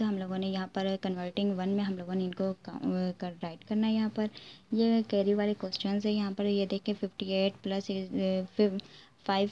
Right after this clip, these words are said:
प्लस एट इज इक्वल टू होता है थर्टीन। यहाँ पर हम लोगों ने थ्री write कर दिया, वन कैरी हो गया,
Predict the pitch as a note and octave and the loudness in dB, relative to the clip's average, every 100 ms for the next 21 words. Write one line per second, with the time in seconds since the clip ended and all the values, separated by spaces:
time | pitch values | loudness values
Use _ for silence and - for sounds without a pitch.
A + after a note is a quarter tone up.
0 | - A3 G#3+ G#3+ G3 G3 F3+ F#3 G3 F#3+ | 0 2 2 0 -2 0 0 0 0 -2
1 | F#3+ F#3+ F#3+ G#3 G3 G3+ G#3 F#3 F#3+ F#3+ | -2 -4 -2 0 2 2 2 0 -2 -2
2 | G3+ F#3 F#3+ F#3+ G3+ G#3 G3 G3+ F#3+ G3 | -2 -4 -4 0 0 2 0 -2 -2 -2
3 | F#3+ F#3+ - F#3 F#3+ G3+ - G3+ G3+ G3+ | -2 -4 -4 -2 0 0 -2 -2 0 0
4 | F#3+ F#3 F3+ F3 F#3+ G3+ F#3+ G3 G#3 | 0 -4 -8 -6 -4 -2 -2 -2 -2